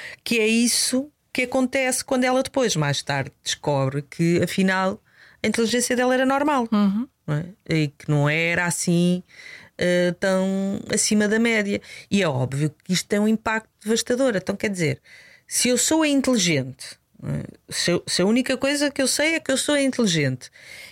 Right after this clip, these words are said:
Speaker 1: e depois descubro que afinal nem sequer sou assim tão inteligente, então o que é que eu sou? Porque bonita eu já sei que não sou. E, portanto, isto toca naquilo que há mais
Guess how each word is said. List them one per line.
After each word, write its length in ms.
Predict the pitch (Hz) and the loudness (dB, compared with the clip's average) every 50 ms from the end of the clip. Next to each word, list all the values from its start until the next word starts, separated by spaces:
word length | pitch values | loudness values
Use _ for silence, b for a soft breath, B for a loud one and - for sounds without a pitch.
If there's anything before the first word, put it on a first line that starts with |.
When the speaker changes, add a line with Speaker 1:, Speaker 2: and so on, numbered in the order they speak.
| B B | B B
Speaker 1:
e 80 | 226 | -2
depois 480 | 214 - - - 254 247 196 185 - - | -2 -2 -2 0 2 2 2 2 0 0
descubro 520 | - - - - 233 233 190 160 151 139 131 - | -2 -4 -2 0 2 2 2 2 2 0 -2 -4
que 420 | - - 156 151 143 139 139 135 135 - - - _ _ _ - - | -2 0 2 2 2 2 0 -2 -6 -8 -14 -20 _ _ _ -6 -4
afinal 360 | 196 - - 196 190 196 185 | -2 0 0 2 2 2 2
nem 180 | 180 196 254 302 | 2 2 2 2
sequer 320 | 285 - - - 269 247 | 2 0 0 0 0 0
sou 220 | 247 - - 233 220 | 0 0 0 2 2
assim 260 | 214 - - 214 196 | 2 2 0 0 0
tão 160 | 190 - 190 190 | 0 0 0 0
inteligente, 480 | 180 - - 170 156 156 151 147 160 | 0 0 0 -2 0 0 0 0 0
então 160 | 175 165 208 214 | -2 0 0 -2
o 20 | |
que 100 | 208 - | -2 -2
é 40 | 247 | -2
que 80 | 247 285 | -2 0
eu 40 | 302 | 0
sou? 300 | - - 285 247 247 247 _ _ _ _ _ | 0 0 0 0 0 -2 _ _ _ _ _
Porque 220 | - - 139 - 175 | -6 -6 -4 0 2
bonita 260 | 190 214 240 226 - | 2 2 2 2 0
eu 40 | 269 | 0
já 140 | 262 285 277 | 0 0 0
sei 160 | 269 - 285 | 0 -2 -4
que 120 | 277 - 285 | -4 -2 -2
não 120 | 285 285 | -2 -2
sou. 240 | - - 214 175 - _ B B B B B | -2 -2 -4 -4 -4 _ B B B B B
E, 80 | - | -4
portanto, 640 | - - - - - 226 202 170 156 147 - - 160 - _ _ _ _ _ _ | -4 -4 -6 -6 -4 -2 0 0 0 -2 -4 -8 -12 -12 _ _ _ _ _ _
isto 600 | - 240 269 277 - - - - - 294 277 285 - _ _ _ - | -2 0 0 0 -2 -4 -4 -2 0 0 0 -2 -6 _ _ _ -4
toca 340 | - 262 254 254 - - 285 | -2 -2 -2 -2 -2 0 0
naquilo 340 | 269 269 262 269 - 277 269 | 2 2 0 0 0 -2 -2
que 140 | - - 285 | -2 -2 -2
há 80 | 269 | -2
mais 720 | 262 269 269 269 262 262 269 262 254 - - - - - | 0 0 0 0 0 0 -2 -2 -4 -4 -4 -4 -6 -6